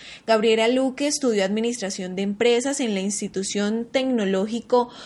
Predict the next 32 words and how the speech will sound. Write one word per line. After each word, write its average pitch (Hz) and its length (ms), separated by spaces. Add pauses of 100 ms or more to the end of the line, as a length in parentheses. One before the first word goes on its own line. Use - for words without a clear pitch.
(180)
de 208 260
Costa 262 420
Rica, 214 460
donde 233 260
poste-, 196 480
donde 202 320
posteriormente 202 1000
obtuvo 214 360
una 220 160
maestría 226 720
en 247 120
Gerencia 190 580
de 196 120
Proyectos. 233 680 (300)
Trabajó 233 460
como 247 160
especialista 202 800
comercial 208 720
para 262 160
el 254 100
Departamento 190 920
de 226 180
Comercio 202 540
en 262 120
la 247 60
Embajada 196 420
de 220 100
Estados 202 400
Unidos 254 440
en 196 200
Costa 196 400
Rica 247 500